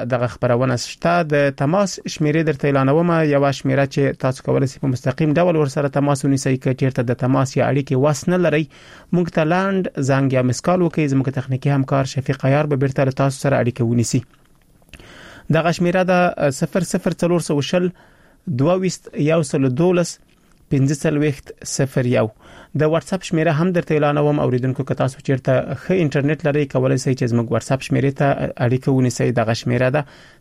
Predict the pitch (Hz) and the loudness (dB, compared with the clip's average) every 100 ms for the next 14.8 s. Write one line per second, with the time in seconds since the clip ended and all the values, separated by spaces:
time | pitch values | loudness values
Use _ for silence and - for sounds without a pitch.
0 | - 190 180 170 - 180 - 156 151 151 | -4 -2 0 -2 -2 -2 -2 -2 0 0
1 | 151 147 131 - 175 - - _ _ _ | 0 0 0 0 -2 -2 -12 _ _ _
2 | _ _ - - 127 180 170 160 160 - | _ _ -4 0 2 2 2 2 0 -4
3 | _ _ _ _ _ - 123 147 180 - | _ _ _ _ _ -6 -2 0 0 0
4 | 143 143 151 _ _ _ _ - 135 165 | 2 0 -2 _ _ _ _ -2 2 2
5 | 156 139 143 139 - _ - 117 110 110 | 0 0 0 0 -4 _ -4 0 2 0
6 | 110 - _ _ - 135 160 151 143 139 | -2 -6 _ _ -2 0 2 0 0 0
7 | 156 160 185 220 - 208 202 - 156 135 | 0 0 0 0 0 0 0 0 2 2
8 | 123 123 135 131 131 143 143 170 170 170 | 2 2 2 2 2 0 0 0 0 0
9 | 175 160 - - - - - 139 131 117 | -2 -4 -8 -20 -20 -12 -2 0 2 0
10 | - 131 135 147 143 147 131 120 117 135 | -2 0 2 2 2 2 2 2 2 2
11 | 147 147 - - 123 120 113 123 135 143 | 2 0 -4 -6 0 0 0 -2 0 0
12 | 135 123 117 131 139 135 120 120 120 117 | 2 2 2 2 0 0 0 0 0 0
13 | 123 123 160 143 135 120 143 139 127 120 | -2 -2 -2 -2 0 0 0 0 0 -2
14 | - 120 - 143 135 120 110 131 | -2 -4 -2 -2 0 -2 0 0